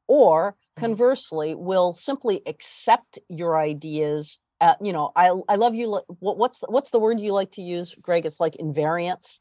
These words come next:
Speaker 2: Yeah. <laughs>
Speaker 1: Um,
Speaker 2: Points of inv-, I like to find points of invariance, or it's a fancy word.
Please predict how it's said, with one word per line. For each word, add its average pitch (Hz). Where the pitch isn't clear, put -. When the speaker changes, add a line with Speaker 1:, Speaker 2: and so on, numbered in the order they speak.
Speaker 2:
Yeah. 143
<laughs> -
Speaker 1:
Um, 147
Speaker 2:
Points 226
of 190
inv-, 160
I 170
like 190
to 170
find 147
points 170
of 147
invariance, 135
or 127
it's -
a 165
fancy 196
word. 135